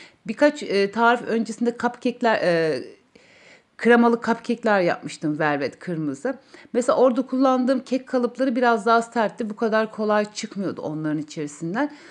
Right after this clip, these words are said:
Bunlar daha kolay çıkıyorlar. O kolaylığı da var. Gördüğünüz gibi tam böyle çocuklarınızın eline göre harika, sevimli, lezzetli, kış tahinli top keklerimiz.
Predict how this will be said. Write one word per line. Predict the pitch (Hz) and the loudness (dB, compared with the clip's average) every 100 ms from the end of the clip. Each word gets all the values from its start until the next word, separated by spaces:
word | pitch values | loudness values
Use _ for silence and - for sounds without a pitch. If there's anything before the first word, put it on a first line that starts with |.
| - - _ | -20 -20 _
Bunlar | 247 240 277 233 | 0 2 2 2
daha | 226 247 | 0 -2
kolay | 220 135 127 | -4 -6 -6
çıkıyorlar. | 151 - - 143 127 208 294 - _ _ _ _ _ | -8 -14 -10 -8 -4 -4 -6 -8 _ _ _ _ _
O | 208 | -10
kolaylığı | 208 196 180 175 170 151 | -6 -2 0 0 -2 -2
da | 139 | -4
var. | 202 311 - _ _ _ | -6 -8 -14 _ _ _
Gördüğünüz | - 466 285 233 185 | 2 4 6 2 0
gibi | 233 | -4
tam | 247 320 240 | 2 4 4
böyle | 247 | 2
çocuklarınızın | 254 254 226 190 175 165 - - - | 0 -4 -2 -2 -2 -2 -6 -6 0
eline | 233 214 185 | 0 2 -2
göre | 143 170 254 | -2 -2 -4
harika, | 262 269 170 160 208 | 0 2 2 0 -4
sevimli, | 208 254 185 151 147 208 226 | -2 -2 0 -2 -2 -2 2
lezzetli, | 214 190 147 151 - 302 302 | 2 2 0 -4 -2 -4 -6
kış | - 269 294 - - _ | -2 -2 -2 -6 -16 _
tahinli | - 196 180 165 220 330 311 _ _ _ _ _ _ _ - | -2 0 0 0 0 -2 -2 _ _ _ _ _ _ _ -2
top | 370 - | -2 0
keklerimiz. | 175 - - - - - | -4 -4 -10 -10 -18 -20